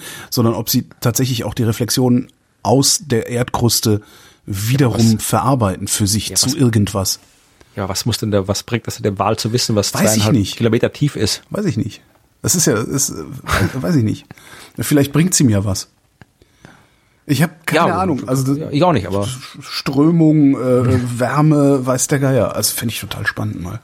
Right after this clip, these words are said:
Speaker 1: Naja. Was hab ich denn noch zu erzählen?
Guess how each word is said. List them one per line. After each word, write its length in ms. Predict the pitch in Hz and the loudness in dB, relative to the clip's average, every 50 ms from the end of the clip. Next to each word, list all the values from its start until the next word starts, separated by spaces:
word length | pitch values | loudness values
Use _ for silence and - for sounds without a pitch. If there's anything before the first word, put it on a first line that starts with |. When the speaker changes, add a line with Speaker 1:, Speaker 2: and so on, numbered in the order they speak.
| _ _ | _ _
Speaker 1:
Naja. 320 | - 98 87 71 - - - _ _ _ _ _ - - _ _ _ _ _ _ _ _ _ _ _ _ _ _ _ _ - - - - - - - - - - - - - - - - - - - - - - - - - - - - - - _ _ _ _ - - | -6 -6 -6 -6 -8 -12 -14 _ _ _ _ _ -20 -20 _ _ _ _ _ _ _ _ _ _ _ _ _ _ _ _ -16 -14 -12 -12 -10 -10 -10 -10 -10 -10 -10 -10 -10 -10 -10 -10 -10 -12 -12 -12 -12 -12 -14 -16 -16 -18 -20 -20 -20 -20 _ _ _ _ -10 -6
Was 140 | - 110 | -2 0
hab 80 | 135 147 | 2 2
ich 100 | 147 - | 2 2
denn 120 | 147 123 | 2 2
noch 100 | 113 104 | 2 2
zu 140 | - - 107 | 0 -2 -4
erzählen? 500 | 92 80 - - 104 90 85 73 76 90 | -4 -4 -4 -4 -4 -6 -6 -8 -10 -14